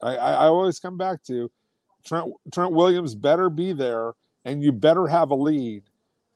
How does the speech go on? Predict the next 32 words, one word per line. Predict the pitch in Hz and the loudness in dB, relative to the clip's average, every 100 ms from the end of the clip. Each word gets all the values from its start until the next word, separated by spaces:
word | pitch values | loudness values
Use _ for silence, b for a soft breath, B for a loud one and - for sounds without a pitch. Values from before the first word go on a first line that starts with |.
| - | -6
because | 143 151 123 | -2 0 0
Brock | 160 165 170 | 2 4 2
Purdy, | 196 196 151 | 0 -2 -2
as | 135 | -4
good | 110 127 160 | -4 0 0
as | 170 | 0
he | - 160 | -2 -2
is, | 151 104 82 - | -2 -4 -10 -18
and | 117 | -12
he's | 117 143 | -6 -6
playing | - 170 170 131 | 0 0 -2 -2
M | 131 147 | -2 0
V | 156 | -2
P | 175 | -2
caliber | 156 127 120 139 151 185 | -2 -2 2 2 0 -2
football. | 156 107 - 147 135 | -2 -4 -8 -12 -12
I'm | 123 | 2
not | 135 135 | 4 4
saying | 147 123 | 2 2
he | 127 127 | 4 6
is | 131 110 | 6 2
the | 107 | -4
M | 98 | -6
V | 95 | -8
P. | 95 107 95 B B - | -10 -8 -8 B B -2
It | 120 | 4
might | 139 151 | 4 4
be | 151 123 | 4 4
McCaffrey | 113 143 135 131 113 | 2 4 4 4 -2
on | 101 | -6
the | 95 | -10
team. | - 98 90 | -12 -12 -14